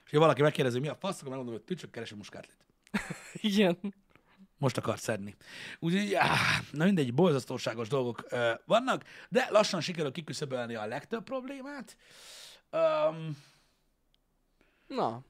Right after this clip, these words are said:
Speaker 2: de mindegy, a lényeg az, hogy dolgozunk tényleg itt az új helyen.
Speaker 1: Igen.
Speaker 2: Van még mit csinálni.
Speaker 1: Igen, valószínűleg a következő projekt az ugye a szivacsok megoldása a streamer szobában, mert arra szükség
Speaker 2: Azt
Speaker 1: lesz.
Speaker 2: mindenképp. Ja,
Speaker 1: Arra
Speaker 2: azt
Speaker 1: szükség
Speaker 2: amúgy meg
Speaker 1: lesz.
Speaker 2: is csinálhatjuk, akár még délelőtt is.
Speaker 1: Hát jó, lehet, hogy jó lenne tényleg,
Speaker 2: Ja,
Speaker 1: mert,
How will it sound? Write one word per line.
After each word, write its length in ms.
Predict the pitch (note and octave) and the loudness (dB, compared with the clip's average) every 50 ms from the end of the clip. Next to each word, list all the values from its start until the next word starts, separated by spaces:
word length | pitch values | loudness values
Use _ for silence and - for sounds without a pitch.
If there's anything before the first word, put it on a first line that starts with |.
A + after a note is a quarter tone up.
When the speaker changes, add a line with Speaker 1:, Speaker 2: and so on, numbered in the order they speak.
| _ _ | _ _
Speaker 2:
de 80 | _ - | _ 4
mindegy, 260 | D#4+ F#4+ C4 G#3+ F3 | 6 8 8 8 8
a 80 | F#3 G#3+ | 8 6
lényeg 260 | B3+ D4+ C#4 A#3 F#3 | 6 6 6 6 6
az, 100 | F3+ F3 | 6 4
hogy 100 | - F#3+ | 4 4
dolgozunk 500 | F3 F#3+ F#3+ E3 C3+ C3 C3 C3 C#3 C3+ | 6 8 8 8 6 4 0 0 -4 -2
tényleg 240 | - D#3+ C#3 B2+ B2 | 0 0 2 2 0
itt 120 | B2 A#2+ D3 | -2 -4 -4
az 100 | C#3+ D#3 | -4 0
új 140 | E3+ D#3+ | 0 0
helyen. 520 | C#3 C3 C#3+ E3 F3+ F#3+ G3 G3 F3+ F#3 - _ _ _ _ _ | 2 2 2 4 4 4 2 0 -2 -6 -12 _ _ _ _ _
Speaker 1:
Igen. 380 | - D3 C3 C3 A#2+ A#2 A#2+ - - _ - _ - _ _ | -8 0 0 0 0 0 -4 -8 -16 _ -20 _ -20 _ _
Speaker 2:
Van 220 | - E3+ G3+ G3+ F#3+ | 2 6 6 6 8
még 180 | D#3+ D#3 D3 | 6 4 4
mit 160 | C3+ C#3 C3+ | 2 0 -2
csinálni. 560 | - - F3+ E3 C3+ - E3 C3+ C3 C#3 D3 - _ | -2 -4 -2 -4 -2 -2 -4 -4 -4 -8 -12 -14 _
Speaker 1:
Igen, 340 | - F#3 D#3 D#3 D#3+ D#3+ F#3+ | -10 -6 -4 -2 -2 -2 -2
valószínűleg 680 | A3 B3 C4 - - - G3+ F3 D#3+ D3+ D3 C#3 C#3 | -2 -2 -2 -2 -2 -2 -2 -2 0 0 0 2 2
a 240 | D3 C3+ C3+ C3 B2+ | 4 4 4 4 2
következő 560 | - - D#3+ D3 C3+ C3 - D3+ B2+ A2+ C3 A#2+ | 0 -2 -2 -2 -4 -4 -6 -8 -6 -6 -8 -6
projekt 400 | - C#3 C3+ C3 B2+ - - C#3 | -2 -2 -2 -2 -2 -4 -4 -6
az 120 | A#2+ A2+ | -6 -6
ugye 220 | B2+ B2 B2 A#2 A#2 | -6 -4 -2 -2 -2
a 360 | A2+ A#2 A#2+ A#2 A2+ A#2 A2 - - - | 0 0 0 0 0 -2 -4 -8 -16 -16
szivacsok 460 | - - E3 C#3+ B2+ A#2+ - A#2+ G#2 | -2 0 2 2 2 2 0 -4 -4
megoldása 580 | A2+ A#2+ A2+ A2+ G#2 G2+ G#2+ G#2 - - - A2+ | -4 -4 -2 -4 -4 -4 -6 -4 -4 -4 -6 -6
a 20 | |
streamer 420 | G#2+ - - D3 C#3 C3+ C#3 C#3 | -8 -8 -6 -6 -4 -2 -4 -4
szobában, 440 | - - E3 D3+ D#3 D3+ D3+ D#3+ D3 | -2 -4 -2 0 0 0 0 0 0
mert 120 | C#3 B2+ A#2+ | 0 0 0
arra 180 | A2+ A2+ A2+ | 0 0 0
szükség 320 | - - C#3 - - - F#3+ | -2 -4 -2 0 4 4 4
Speaker 2:
Azt 80 | F3+ | 4
Speaker 1:
lesz. 140 | G3 F#3+ F3+ | 4 0 0
Speaker 2:
mindenképp. 480 | E3+ C#3+ B2+ A#2+ A#2 A2+ A#2+ A2+ - _ _ _ _ _ | 0 -2 -6 -6 -8 -10 -12 -12 -12 _ _ _ _ _
Ja, 160 | - D#3 E3 D3 | 4 6 8 8
Speaker 1:
Arra 80 | C3 | 8
Speaker 2:
azt 120 | C3 D3+ D3 | 6 4 2
Speaker 1:
szükség 180 | C#3+ F3+ F3 | 2 4 4
Speaker 2:
amúgy 120 | F3 F3+ F#3+ | 4 6 4
meg 80 | F#3 E3 | 4 4
Speaker 1:
lesz. 120 | D3+ C#3 | 4 2
Speaker 2:
is 40 | - | 0
csinálhatjuk, 440 | - E3 C#3 A#2+ A#2 B2 C3 C3+ C3 | -2 0 0 0 -2 -2 -4 -6 -6
akár 240 | C#3+ C3+ D3 C3+ C3+ | -4 -4 -2 -4 -2
még 180 | C#3 C3+ C3+ | -4 -4 -4
délelőtt 440 | B2+ A#2+ A2 G#2+ G#2 G2+ G2+ - - | -4 -6 -6 -6 -8 -12 -14 -16 -20
is. 180 | - - - - _ | -20 -20 -20 -18 _
Speaker 1:
Hát 240 | E3+ E3 D#3 C3+ | -6 -6 0 2
jó, 140 | F3 F3 D#3+ | 4 6 6
lehet, 200 | D#3+ D#3+ D3 B2+ | 6 6 4 2
hogy 120 | - B2+ A#2+ | 0 -2 -2
jó 140 | B2+ A#2 | -2 0
lenne 260 | A#2+ A#2+ A2+ A#2+ B2 A#2+ | 0 -2 -2 -4 -6 -6
tényleg, 300 | - C3 A#2+ A#2+ A#2+ F#3+ | -6 -6 -4 -2 2 4
Speaker 2:
Ja, 100 | F3+ D#3 | 6 6
Speaker 1:
mert, 140 | C#3+ C#3 | 6 6